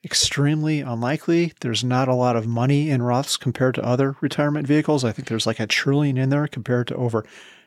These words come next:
twenty trillion in four oh one Ks. So the low-hanging fruit for the federal government to tax would be income, 'cause that's what you get taxed at when you cash out your four, four oh one K. And I just don't think, like,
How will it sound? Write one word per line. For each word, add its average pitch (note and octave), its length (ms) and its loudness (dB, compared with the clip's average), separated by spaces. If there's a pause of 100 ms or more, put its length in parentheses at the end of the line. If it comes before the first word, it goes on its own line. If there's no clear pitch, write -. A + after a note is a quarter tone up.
(120)
twenty D3 320 2
trillion D3+ 420 0
in C3 140 -4
four C#3 220 -2
oh C3 60 2
one B2+ 120 0
Ks. F3 380 0 (680)
So C3+ 280 2
the D3+ 100 4
low-hanging E3 440 2
fruit F3 260 0
for C#3+ 140 0
the B2+ 120 0
federal C3+ 320 0
government D3+ 440 0
to - 100 -10
tax C#3+ 360 0
would B2 120 -6
be C3 120 -2
income, C#3+ 500 0 (120)
'cause A#2 220 0
that's A#2+ 200 0
what A#2+ 120 -6
you A#2+ 60 -12
get - 180 -4
taxed C3 340 0
at B2 200 0
when B2 120 -4
you A2+ 100 -2
cash B2 380 -4
out A#2+ 140 -4
your A#2+ 100 -8
four, B2 320 -2
four C3+ 220 0
oh B2 60 2
one A#2+ 100 2
K. C3+ 280 2 (840)
And - 100 0
I D3 140 0
just D#3+ 240 0
don't D3 240 0
think, D3 400 0
like, D#3 320 -6